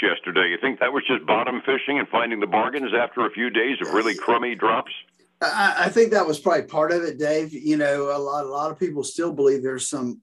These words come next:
Speaker 2: up movement in this marketplace. Uh, when I look at some of the analyst calls and some of the big names out there, um, you know, they, they're predicting that this thing's gonna continue to go.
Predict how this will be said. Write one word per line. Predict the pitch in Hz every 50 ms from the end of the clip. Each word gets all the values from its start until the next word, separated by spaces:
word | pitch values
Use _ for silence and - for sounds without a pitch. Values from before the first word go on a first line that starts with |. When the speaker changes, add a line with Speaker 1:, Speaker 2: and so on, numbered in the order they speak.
| _ -
Speaker 2:
up | 156 156 151 -
movement | 151 147 143 147 147 147 147 143 143
in | 143 139 143
this | 143 139 139 135
marketplace. | 131 127 131 143 143 147 127 - - 139 135 143 143 139 - - - - - - _ _ - -
Uh, | 156 156 151 143
when | 143 143 139 131
I | 127
look | 131 143 147 151 156
at | -
some | - 151 143
of | 135 131
the | 131 - 135
analyst | 139 139 139 139 135 131 - - -
calls | 147 131 131 131 127 135 143 135 123
and | 123 113 101
some | - 147
of | 131 120
the | 110
big | 107 143 143 131 127
names | 123 123 127 135 135 120 123
out | 135 123 120 - -
there, | 135 131 135 139 139 139 - - - - _ _ - 139
um, | 143 139 135 135 131 127 123 120 123 123 117 113 - - _ - - 147
you | 151 156 151 147
know, | 139 135 135
they, | 135 139 139 139 120
they're | 113 123 131 139 139
predicting | - - 139 131 139 139 - - 151 135 139
that | 131 127
this | 139 135 135 -
thing's | - 131 131 131 123 -
gonna | - 131 127 123
continue | - - 127 117 - - - 139 135 131
to | 127 131 123 120
go. | 143 175 233 123 - - 104 104 -